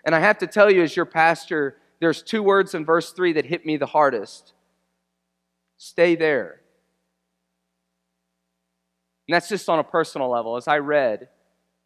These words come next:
"Stay there" just kept hitting me. You wanna see something happen profound at Pilgrim?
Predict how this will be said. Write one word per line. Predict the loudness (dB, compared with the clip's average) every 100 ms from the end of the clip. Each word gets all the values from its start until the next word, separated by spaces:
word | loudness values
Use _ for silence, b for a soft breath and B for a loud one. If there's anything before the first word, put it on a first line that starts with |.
| _ _
"Stay | -6 0 0
there" | 0 0 -2 -6 -10
just | -16 -14 -8
kept | -8 _
hitting | -6 -4 -4
me. | -8 -16 _ _ _
You | -6
wanna | -2 -2
see | -4 -8
something | -6 -8 -6 -10
happen | -6 -4 -4 -6 -10
profound | -12 -8 -4 -2 -2 -6 -12
at | -12 -8
Pilgrim? | -6 -6 -10 -14